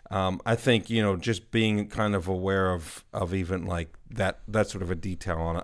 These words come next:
uh, when it comes to an event like that. But, you know, budgeting is, you learn a lot, obviously, from year to year, you've, you, but you need clarity as to, like, what do we need this event to do? I think that's probably a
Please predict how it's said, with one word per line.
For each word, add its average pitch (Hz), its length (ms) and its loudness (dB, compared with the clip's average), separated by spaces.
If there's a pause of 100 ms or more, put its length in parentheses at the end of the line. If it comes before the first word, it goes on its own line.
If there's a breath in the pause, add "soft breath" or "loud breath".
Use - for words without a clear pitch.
uh, 104 160 -4
when 98 180 -4
it 92 100 -8
comes 90 220 -8
to 101 60 -4
an 87 80 -2
event 87 300 -4
like 92 180 -10
that. 92 340 -8 (380 loud breath)
But, 107 300 6 (400 soft breath)
you 123 100 6
know, 123 140 10
budgeting 127 460 6
is, 98 180 2
you 104 260 0
learn 113 560 2 (240)
a 104 80 0
lot, 98 320 2
obviously, 98 420 -2
from 87 220 -4
year 95 160 0
to 90 60 -2
year, 95 300 0
you've, 98 400 -8
you, 101 160 -4
but 98 160 -2
you 113 80 -2
need 123 200 4
clarity 120 440 4
as 92 120 2
to, - 120 -2
like, 90 220 0
what 113 220 4
do 123 100 2
we 104 140 2
need 98 200 0
this 92 140 -2
event 90 240 0
to 85 80 -6
do? 87 260 0
I 82 60 0
think 98 140 -2
that's 101 120 -2
probably 90 260 -2
a 85 40 -2